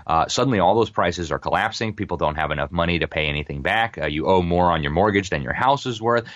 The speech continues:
And so everything gets sucked into a black hole. And then the mega banks come in and start purchasing up everything for pennies on the dollar.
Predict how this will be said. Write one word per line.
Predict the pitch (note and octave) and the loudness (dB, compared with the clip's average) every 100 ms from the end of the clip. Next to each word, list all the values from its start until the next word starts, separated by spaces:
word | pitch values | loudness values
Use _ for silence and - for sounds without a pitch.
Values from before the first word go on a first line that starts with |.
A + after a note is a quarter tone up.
| - - | -12 -8
And | F2+ | -2
so | E2 D#2 | -2 0
everything | B2 C3+ A#2 G#2 | 2 2 2 0
gets | F#2 | -2
sucked | - A#2+ A#2+ | -2 -4 -2
into | G#2+ F#2 F2 | -2 0 0
a | |
black | E2 D2 C#2+ | 0 -2 0
hole. | - A2 G#2+ | 2 4 4
And | F#2+ | 4
then | A2+ | 2
the | A2 | 2
mega | G2+ G2+ | 2 2
banks | F2 E2 | 0 -2
come | - F#2 D#2+ | -2 -2 0
in | D2+ D2 _ _ _ _ _ - | -2 -6 _ _ _ _ _ -6
and | G#2 | -4
start | F#2+ F#2+ F#2 | 0 0 2
purchasing | G2 F2+ E2 F2 | -2 -2 -4 -2
up | E2 D#2+ | -2 0
everything | E2+ E2+ E2+ D#2+ | 0 0 -2 -2
for | E2+ | -2
pennies | - D#2 D2+ D2 | -2 -2 -2 -2
on | C#2 | -2
the | C#2 | 0
dollar. | F2+ G2 | 2 0